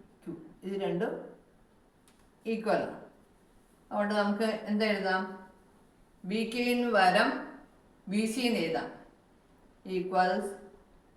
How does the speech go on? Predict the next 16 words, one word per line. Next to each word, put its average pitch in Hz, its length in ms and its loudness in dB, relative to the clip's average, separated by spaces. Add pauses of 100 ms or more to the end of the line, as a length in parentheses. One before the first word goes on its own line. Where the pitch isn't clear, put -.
(220)
പി 226 360 0
ബി 269 380 0
പ്ലസ് 190 500 6 (1800)
ബി 190 220 -2
സി 202 160 -2
എന്ന് 190 260 0 (360)
കിട്ടും. - 280 -12 (1200)
നമുക്ക് 269 460 8 (920)
ആഡ് 262 220 6
ചെയ്ത് 277 200 4
നോക്കിക്കേ, 254 440 2 (1800)
പി 262 340 2
ആർ 285 520 12
പ്ലസ് 220 720 6
പി 240 260 -2
ക്യു. 214 280 -4